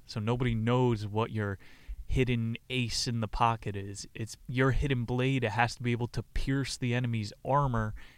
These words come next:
and destroy their sword, take out their defenses and their offenses.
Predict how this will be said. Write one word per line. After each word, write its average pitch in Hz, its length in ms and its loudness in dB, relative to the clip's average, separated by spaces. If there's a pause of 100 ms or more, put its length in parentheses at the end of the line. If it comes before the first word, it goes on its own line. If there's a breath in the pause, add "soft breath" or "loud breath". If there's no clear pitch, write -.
(220 loud breath)
and 131 420 0
destroy 117 600 0
their 104 300 0
sword, 113 680 0 (300)
take 127 240 2
out 117 220 0
their 117 200 4
defenses 110 680 -4 (100)
and 113 340 -2
their 107 200 0
offenses. 107 880 -4